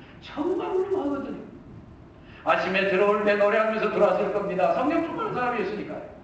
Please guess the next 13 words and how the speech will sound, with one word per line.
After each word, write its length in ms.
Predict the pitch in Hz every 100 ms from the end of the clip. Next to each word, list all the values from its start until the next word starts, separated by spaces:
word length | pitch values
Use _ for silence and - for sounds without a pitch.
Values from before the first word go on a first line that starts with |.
| - - - - - - - - - - - - - - - - - -
싹 520 | - - - - -
코너를 440 | 262 254 226 208 214
부르면서 440 | 214 226 220 214 214
뭐가 320 | 202 311 330
그리 200 | 302 311
좋은지 640 | - 269 269 302 294 233 - -
싱글싱글 760 | - - - - 147 147 185 208
생글생글 560 | 208 190 185 185 185 -
웃으면서 600 | 151 180 214 226 190 196
말이죠. 340 | 185 185 - - - -
최선을 1000 | - 214 - - - 90 - - - - 294 277 - - - - - - - - - - - - - - - - - - - - - - - - - - -
감동을 560 | - - 147 - 151 151
받아요. 260 | 156 -